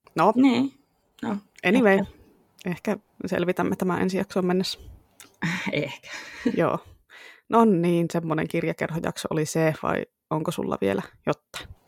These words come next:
Speaker 2: Ei.
Speaker 1: Yhtä mitään. No,
Speaker 2: Ei,
Speaker 1: jos
Speaker 2: ota, ota. Mä muuten, tuli mieleen se, kun sä selit niistä,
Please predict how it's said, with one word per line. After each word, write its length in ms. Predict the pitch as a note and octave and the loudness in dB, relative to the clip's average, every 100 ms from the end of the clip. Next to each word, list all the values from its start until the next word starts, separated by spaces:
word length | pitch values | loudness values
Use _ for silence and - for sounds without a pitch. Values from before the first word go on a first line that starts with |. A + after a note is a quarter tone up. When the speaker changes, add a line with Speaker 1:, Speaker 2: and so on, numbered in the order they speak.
| - - | -16 -8
Speaker 2:
Ei. 220 | F3+ F#3 F3+ - - _ _ _ _ _ _ | -4 -4 -6 -12 -20 _ _ _ _ _ _
Speaker 1:
Yhtä 340 | F#3 F3 - D#3 | -2 -2 -4 -6
mitään. 540 | D#3+ - - - - - G#3 | -6 -8 -14 -14 -14 -4 2
No, 160 | G3 - - - - - | 2 0 -14 -18 -10 4
Speaker 2:
Ei, 160 | G3+ F3+ | 6 6
Speaker 1:
jos 100 | - | 2
Speaker 2:
ota, 260 | B3 C#4+ - | 4 4 4
ota. 280 | A#3 G#3 - - - | 0 0 -2 -10 -4
Mä 100 | G#3 | 0
muuten, 360 | G#3+ G#3+ G#3 G3+ - - - | 2 2 2 -2 -10 -20 0
tuli 200 | A3+ A3+ | 6 6
mieleen 300 | G#3+ F#3+ F#3+ | 6 4 2
se, 140 | F#3+ | 0
kun 120 | F#3 F3+ | -2 0
sä 220 | F3 D#3+ | 2 4
selit 300 | F3 D#3 F3+ | 4 2 2
niistä, 360 | D#3 D3+ D3+ | 0 4 2